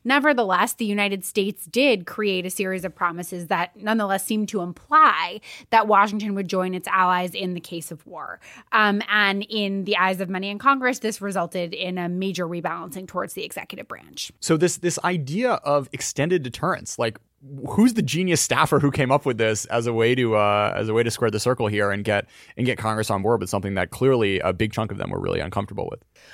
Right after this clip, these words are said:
Speaker 1: Well, the idea of extended deterrence really comes about through multiple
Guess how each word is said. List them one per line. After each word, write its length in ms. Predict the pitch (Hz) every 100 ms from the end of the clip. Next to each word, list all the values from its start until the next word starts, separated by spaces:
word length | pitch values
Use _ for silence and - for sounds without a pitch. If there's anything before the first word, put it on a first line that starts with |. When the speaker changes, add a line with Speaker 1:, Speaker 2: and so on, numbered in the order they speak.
| - -
Speaker 1:
Well, 420 | 240 294 277 277
the 240 | 233 294 269
idea 260 | 269 294 427
of 80 | 370
extended 380 | - 294 233
deterrence 640 | 208 196 233 196 190 180 - -
really 600 | 202 233 254 247 190 - -
comes 280 | - 240
about 460 | 220 202 202 185 -
through 500 | - 208 190 185 185 202
multiple 520 | 202 208 208 190